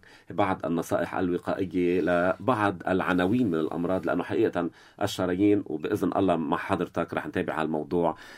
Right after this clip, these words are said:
آه، لاحقاً. ولكن بداية دكتور توني المر، يعني على الرغم من الظروف التي يعيشها البلد والمنطقة، تمكنت من عقد مؤتمر على درجة كبيرة من الأهمية من حيث المواضيع، من حيث المحاضرين من داخل وخارج،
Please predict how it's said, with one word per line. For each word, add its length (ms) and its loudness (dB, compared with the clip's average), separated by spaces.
آه، 180 0
لاحقاً. 480 -4
ولكن 360 0
بداية 340 -2
دكتور 300 -4
توني 240 -2
المر، 360 0
يعني 160 0
على 80 -4
الرغم 260 0
من 140 -2
الظروف 680 -2
التي 680 -2
يعيشها 440 -4
البلد 420 -4
والمنطقة، 960 -2
تمكنت 600 -2
من 400 0
عقد 400 -6
مؤتمر 580 -2
على 260 -2
درجة 420 -4
كبيرة 320 -4
من 160 -2
الأهمية 640 -2
من 140 -4
حيث 260 -6
المواضيع، 680 -2
من 140 -6
حيث 260 -8
المحاضرين 840 -2
من 140 -4
داخل 300 -4
وخارج، 580 0